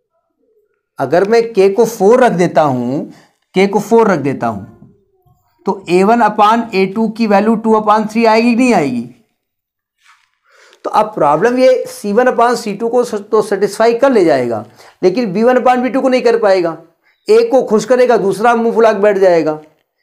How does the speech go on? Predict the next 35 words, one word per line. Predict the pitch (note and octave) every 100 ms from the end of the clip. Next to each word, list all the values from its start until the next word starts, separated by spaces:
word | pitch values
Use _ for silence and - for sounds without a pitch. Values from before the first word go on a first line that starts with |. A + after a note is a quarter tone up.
| _ _ F#3
इसलिए | F3 A#3 G3
दोनों | F3 F#3+ A#3
को | A#3
सेटिस्फाई | - F3+ F3 F#3+
नहीं | D#3+ F#3+
कर | G#3+ -
सकता। | D#3 - C#3+ F3+ G#3+ - _
तो | E3+
आप | F3 D#3+
लिखेंगे | D3+ F#3 F#3
it | C#3+
is | F#3+ E3+
not | C3+ C3
possible, | A2 F#2+ G2+ -
रीजन | E3 A3+
देना | A#3 C4
पड़ेगा, | G#3+ F#3+ D#3 A#2
because | C#3 G3+ G#3
it | F#3+
is | G3+
not | E3+ E3+ -
possible, | D#3 D#3 C#4+ - _ -
क्योंकि | G3 A3
सी | - F#3+
वन | G3
upon | F#3+ F#3
सी | D#3 E3
टू | F3+ F3+
उसके | - - F3+
इक्वल | D#3+ - D3
में | D#3+ B3 - - _ -
नहीं | D#3 D3 C#3+
आ | A#2
रही | G#2+ G#2
वैल्यू। | G#2+ -